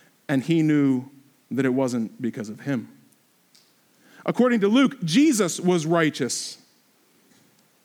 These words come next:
in the words of the centurion who watched him die. And Joseph of Arimathea was righteous. He was looking for the kingdom of God. He didn't agree with the decision to crucify Jesus, but he cared for and buried the body of Jesus carefully.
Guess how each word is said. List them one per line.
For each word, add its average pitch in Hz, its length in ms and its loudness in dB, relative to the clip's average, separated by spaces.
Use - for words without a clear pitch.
in 170 100 2
the 165 60 2
words 180 240 2
of 160 80 -2
the 160 80 -2
centurion 160 560 0
who 147 100 0
watched 147 400 -2
him 120 180 -4
die. 113 380 -6
And 190 140 0
Joseph 233 320 0
of 202 100 0
Arimathea 208 760 2
was 185 260 0
righteous. 160 720 -2
He 202 100 2
was 196 140 2
looking 226 260 0
for 202 120 0
the 185 80 0
kingdom 214 320 2
of 165 100 0
God. 190 420 2
He 226 140 4
didn't 233 220 2
agree 233 400 2
with 190 140 0
the 202 60 0
decision 190 360 0
to 175 80 0
crucify 185 560 0
Jesus, 160 420 0
but 214 100 2
he 208 60 2
cared 220 460 0
for 208 260 0
and 175 220 -2
buried 190 400 2
the 170 60 0
body 165 360 0
of 139 100 -4
Jesus 147 460 -2
carefully. 120 840 -6